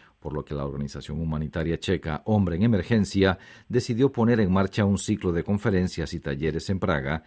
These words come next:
tal como describiera el propósito de las actividades el activista checo Ondřej Juřík.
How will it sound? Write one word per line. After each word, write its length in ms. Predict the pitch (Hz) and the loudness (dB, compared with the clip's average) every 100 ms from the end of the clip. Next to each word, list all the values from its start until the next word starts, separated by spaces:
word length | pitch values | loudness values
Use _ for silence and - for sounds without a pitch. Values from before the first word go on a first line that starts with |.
| - _ - | -16 _ -2
tal 220 | 104 101 | 0 0
como 260 | 95 80 | -2 -2
describiera 800 | 76 101 - 73 78 87 87 90 - | 2 0 0 -10 -2 0 2 0 -2
el 160 | 87 80 | -6 -6
propósito 640 | 80 69 80 - 73 80 | -8 -6 -6 -6 -8 -6
de 60 | 76 | -4
las 160 | 69 | -6
actividades 640 | 73 - 98 110 117 120 120 - - _ | -8 -4 0 2 2 0 -2 -12 -20 _
el 160 | 156 156 | -2 -2
activista 540 | 139 143 151 147 117 | -2 -2 -2 -2 -4
checo 500 | - 113 - 107 - | -2 -2 0 0 0
Ondřej 520 | 117 107 92 92 90 87 | -2 0 0 0 0 -4
Juřík. 540 | 69 58 55 - - | -6 -10 -16 -20 -20